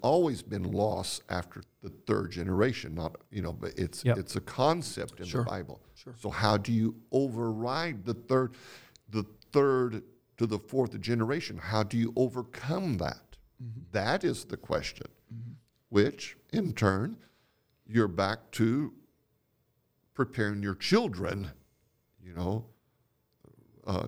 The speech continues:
Speaker 1: Deuteronomy six four, you know, do this, your children, your children's children, it's gotta do, it's gotta be a continued thing.
Speaker 3: Yeah.
Speaker 1: Is it continuing in Pentecost? In a general sense, it's not.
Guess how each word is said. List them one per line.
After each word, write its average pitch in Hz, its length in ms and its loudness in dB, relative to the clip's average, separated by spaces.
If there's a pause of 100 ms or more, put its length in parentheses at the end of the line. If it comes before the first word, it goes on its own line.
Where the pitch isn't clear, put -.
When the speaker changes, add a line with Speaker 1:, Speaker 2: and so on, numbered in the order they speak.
Speaker 1:
Deuteronomy 104 680 2 (320)
six - 300 -6
four, 156 340 0 (200)
you 95 100 -12
know, 85 160 -4 (280)
do 120 180 2
this, 127 440 -2 (460)
your 98 160 -2
children, 113 480 2
your 98 300 -4
children's 143 640 0
children, 101 480 0
it's 95 120 -10
gotta 90 260 -2
do, 62 120 -8 (140)
it's - 180 -10
gotta - 320 -8
be 98 180 -8
a 92 40 -8
continued 101 760 -2
thing. - 380 -4 (360)
Speaker 3:
Yeah. 117 160 2 (200)
Speaker 1:
Is 120 200 2
it 107 120 -6
continuing 151 580 2
in 87 60 0
Pentecost? 80 600 -2 (340)
In 131 120 6
a 104 60 4
general 131 340 0
sense, - 280 -4
it's 98 200 0
not. 139 340 2